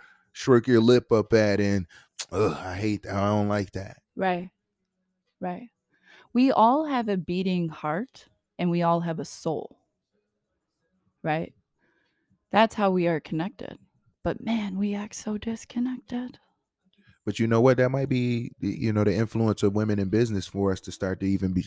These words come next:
Speaker 1: be, being able to consider things like that. Because just to l-, think about the things that you wasn't willing to tolerate anymore because this centering is what was calling you. You know what I mean?
Speaker 2: Absolutely.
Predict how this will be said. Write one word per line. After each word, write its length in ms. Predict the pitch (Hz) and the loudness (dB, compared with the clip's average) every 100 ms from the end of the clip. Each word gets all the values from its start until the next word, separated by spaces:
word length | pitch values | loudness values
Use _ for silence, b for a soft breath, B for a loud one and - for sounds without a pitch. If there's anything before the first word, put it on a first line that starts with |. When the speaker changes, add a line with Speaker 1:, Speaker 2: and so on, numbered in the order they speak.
| - | -2
Speaker 1:
be, 220 | 101 95 - - | 0 0 -2 -6
being 300 | 98 98 92 | -2 -2 -2
able 260 | 95 90 98 | -2 -2 -4
to 80 | 87 | -4
consider 400 | 95 - 113 107 | -6 2 4 4
things 300 | 95 78 - | 2 -2 -4
like 180 | 60 - | -4 -4
that. 280 | 50 - - B B B - | -8 -8 -16 B B B 0
Because 320 | 110 110 98 | 4 4 4
just 180 | 113 - | 0 -2
to 120 | 104 | -4
l-, 80 | 92 - | -4 -4
think 160 | 123 123 | -4 0
about 240 | 123 107 | 2 2
the 80 | 107 | 2
things 240 | 110 104 101 | 0 0 0
that 180 | 92 | 2
you 100 | 113 | 4
wasn't 280 | 107 104 98 | 6 4 4
willing 200 | 104 98 | 2 2
to 80 | 92 | 0
tolerate 500 | - 110 131 101 98 | 0 0 4 4 4
anymore 340 | 95 95 95 95 | 0 0 0 0
because 440 | 95 - 90 90 | -2 -4 -6 0
this 360 | 113 117 - - _ _ _ _ _ _ | 0 0 -4 -16 _ _ _ _ _ _
centering 600 | - - 143 131 113 98 92 | -6 4 4 4 0 0 -2
is 140 | 87 | 4
what 180 | 107 92 | 4 6
was 140 | 101 | 2
calling 420 | - 139 165 95 | 2 2 2 -2
you. 220 | - - - _ - | -10 -12 -14 _ -2
You 120 | 104 | 2
know 100 | 104 | 4
what 80 | 104 | 4
I 20 | |
mean? 400 | 107 113 127 131 202 | 2 2 0 -2 -6
Speaker 2:
Absolutely. 840 | 196 - - 165 165 - 175 180 | -8 -10 -10 -6 -6 -8 -14 -20